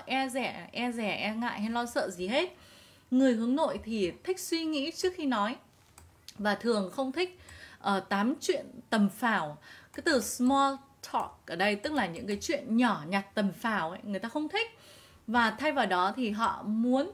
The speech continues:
tìm hiểu một cái người nhiều hơn trước khi bắt đầu một cái cuộc trò chuyện. Vì vậy bạn có thể làm gì để start a conversation, bắt đầu một cuộc trò chuyện với người hướng nội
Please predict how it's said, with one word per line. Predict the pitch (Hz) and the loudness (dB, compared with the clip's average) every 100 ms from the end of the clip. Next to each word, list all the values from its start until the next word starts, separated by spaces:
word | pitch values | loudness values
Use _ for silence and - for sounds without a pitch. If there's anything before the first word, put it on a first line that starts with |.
| - | -4
tìm | 403 233 | 0 2
hiểu | 196 214 190 160 | 2 0 0 -2
một | 170 | -8
cái | 180 | -6
người | 202 240 247 190 | -2 2 2 0
nhiều | 180 202 185 | 0 2 2
hơn | 185 254 254 226 - - - _ | 2 2 2 -2 -12 -20 -20 _
trước | - 381 | -2 0
khi | 370 285 | 0 0
bắt | 302 | 0
đầu | 262 220 | 0 0
một | 175 156 | -2 -8
cái | |
cuộc | 175 196 | -6 -6
trò | 180 165 | -6 -8
chuyện. | - 220 - - - - - | -4 -6 -6 -14 -20 -20 -12
Vì | 226 240 | -2 2
vậy | 254 233 | 2 2
bạn | 226 226 | 0 -2
có | 233 | -2
thể | 277 | -4
làm | 240 196 165 | -2 -4 -6
gì | 165 208 190 | -2 0 0
để | 165 160 - | -2 -6 -8
start | - - 247 320 | -14 0 2 2
a | 349 | 0
conversation, | 226 - 240 208 - 220 214 196 147 - | -6 -2 -2 -4 -4 -6 -4 -6 -6 -4
bắt | 277 | -2
đầu | 254 | -2
một | 208 180 | -2 -4
cuộc | 175 151 | -10 -8
trò | 180 | -10
chuyện | - 240 170 | -4 -4 -4
với | 170 175 | -8 -2
người | 240 226 175 | 0 2 0
hướng | 170 208 | 0 2
nội | 294 | 2